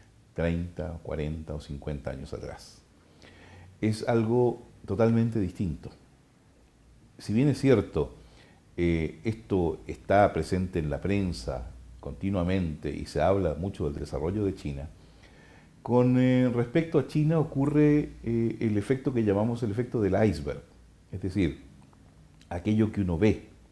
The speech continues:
es muy poco, es una décima parte en relación a aquello que está debajo de la superficie y que uno no percibe, porque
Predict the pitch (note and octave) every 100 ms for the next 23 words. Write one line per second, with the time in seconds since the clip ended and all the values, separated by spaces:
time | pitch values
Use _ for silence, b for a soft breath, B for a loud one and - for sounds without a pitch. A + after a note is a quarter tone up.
0 | _ b b b b - G2+ G2+ - -
1 | A#2 B2 - D#3+ - - - _ _ -
2 | F#2+ F#2+ F2+ G#2+ - F2+ E2+ A2 - -
3 | - - E2 D#2 - G#2 G2+ D#2+ D#2 F2
4 | F#2+ E2 E2+ - - - - - F#2+ G2
5 | - - - D#2+ F2 A#2+ - F2 E2+ E2+
6 | D#2 G#2 G2 A2+ - F2+ D#2+ F2+ F#2 G2
7 | A2 G#2+ - B2+ D2 C2+ - - - b
8 | b b b - G#2 G2+ - G2+ F#2